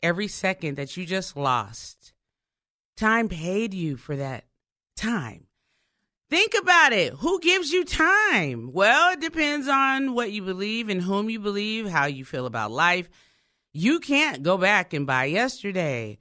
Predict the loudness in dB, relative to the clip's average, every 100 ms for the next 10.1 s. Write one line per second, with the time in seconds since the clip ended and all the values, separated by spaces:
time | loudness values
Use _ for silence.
0 | _ _ _ _ -4 -2 -2 0 2 2
1 | 0 -4 -10 -10 _ -2 0 0 -2 -4
2 | 0 0 0 0 0 -2 -2 -6 -4 -4
3 | -2 0 -2 -2 -2 -4 -4 -4 -4 -4
4 | -4 -6 -6 -10 -8 -8 -6 -6 -8 _
5 | -4 -2 2 2 2 2 0 -4 -14 _
6 | _ _ _ _ _ _ 0 2 2 0
7 | -2 -6 -2 0 0 2 2 2 2 2
8 | 2 0 0 0 0 -4 -4 -2 -2 -2
9 | -2 -2 -4 -4 -2 -4 -2 -2 0 -2
10 | -6